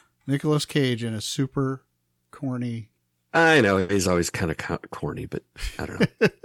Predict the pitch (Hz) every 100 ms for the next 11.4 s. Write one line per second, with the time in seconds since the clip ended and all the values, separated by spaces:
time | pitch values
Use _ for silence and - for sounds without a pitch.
0 | 170 - - - _ - 151 240 233 -
1 | 127 139 131 104 95 - - - - 80
2 | 85 107 127 127 156 - 101 110 95 -
3 | 117 113 113 104 110 107 87 65 58 71
4 | _ _ _ _ _ _ _ _ _ _
5 | _ _ _ _ _ _ _ 113 110 -
6 | - _ _ 135 143 151 202 - 110 156
7 | 165 139 98 90 101 _ _ 135 123 -
8 | _ _ - 85 87 _ _ _ _ _
9 | _ _ _ _ _ _ _ _ _ _
10 | _ _ _ _ - 190 92 - _ _
11 | - - 107